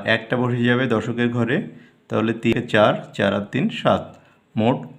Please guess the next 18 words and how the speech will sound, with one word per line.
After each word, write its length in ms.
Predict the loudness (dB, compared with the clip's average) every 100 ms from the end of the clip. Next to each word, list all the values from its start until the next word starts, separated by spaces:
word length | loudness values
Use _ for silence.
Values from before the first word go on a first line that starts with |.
| 0
তাহলে 320 | 0 2 -2
তিয়াত্তরটি 600 | 0 0 0 -4 -2 2
মালা 240 | 2 2
গা-, 240 | 0 -2 -2
গাঁথা 220 | 0 2
হয়েছে। 320 | 2 0 -4 -12 -14 _ _ _ _ _ _ _ _ -4
দেখো, 380 | -2 -4 -6 -16 _ _ _ _ -4
এরপরে 340 | -2 2 2
একশো 260 | 2 0 -2
পাতায় 380 | 0 0 0 -2 -6 -18 _ _ _ _
একটা 280 | -6 -2 0
অঙ্ক 240 | 0 0
দেওয়া 180 | 0 2
রয়েছে, 400 | 2 -2 -2 -4 -6 -12 -20 _ _ _ _ -10
আমরা 180 | -4 -4
একটু 160 | -6 -4
পড়ে 180 | -2 0
দেখি। 440 | 0 -2 -4 -6